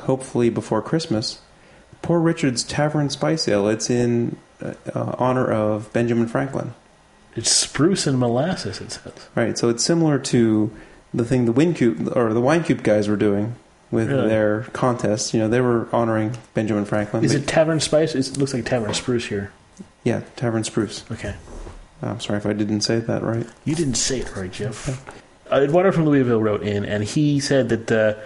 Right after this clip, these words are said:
Speaker 2: regarding the coffee flavor on the Mocha Porter, it comes from chocolate, being that coffee bean and chocolate bean are very closely related. Uh, he says that the mocha actually refers to chocolate. Now, I was under the impression always that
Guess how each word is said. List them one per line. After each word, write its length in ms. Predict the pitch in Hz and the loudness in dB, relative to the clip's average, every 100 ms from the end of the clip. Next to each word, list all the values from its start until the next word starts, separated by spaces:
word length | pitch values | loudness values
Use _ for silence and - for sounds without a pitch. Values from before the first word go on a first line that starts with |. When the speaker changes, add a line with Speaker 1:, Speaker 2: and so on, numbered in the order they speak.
| - - - | -18 -12 0
Speaker 2:
regarding 300 | 143 160 160 | 4 4 2
the 60 | |
coffee 360 | 135 160 151 147 | 4 4 4 2
flavor 280 | 143 143 131 | 4 4 4
on 60 | |
the 60 | 123 | 2
Mocha 220 | 120 120 | 0 -2
Porter, 320 | - 151 147 | 2 4 4
it 120 | 117 113 | 2 0
comes 200 | 123 110 | -2 -2
from 120 | 101 | -2
chocolate, 520 | 139 139 - 107 113 - - - - - - | 0 0 0 -2 -4 -10 -20 -20 -20 -16 -6
being 160 | 104 | -4
that 140 | 101 95 | -2 -2
coffee 260 | 104 98 | -2 -2
bean 200 | 104 107 | -2 0
and 140 | 104 98 | -2 -2
chocolate 320 | 113 110 113 | -2 -2 0
bean 120 | 113 | 0
are 60 | 113 | 0
very 220 | 107 101 | 0 -2
closely 340 | - 107 - | -2 -4 0
related. 360 | 135 254 98 85 - - - - - - | 0 2 -2 -4 -12 -20 -20 -20 -10 0
Uh, 60 | |
he 80 | 143 | 0
says 200 | 147 165 | 4 2
that 140 | 139 120 | 2 2
the 60 | |
mocha 280 | 135 151 - | 2 2 2
actually 300 | 127 139 139 | 0 2 0
refers 360 | 120 135 135 135 | 2 2 2 2
to 120 | - | -2
chocolate. 420 | 113 147 143 143 | 2 2 2 2
Now, 260 | 123 123 113 - - - | 2 0 0 -4 -18 -4
I 100 | - | 2
was 160 | 156 156 | 4 4
under 140 | 147 | 4
the 80 | 135 | 4
impression 440 | 117 120 139 135 127 | 2 2 2 4 2
always 280 | 117 110 104 | 4 2 2
that 180 | 104 | -2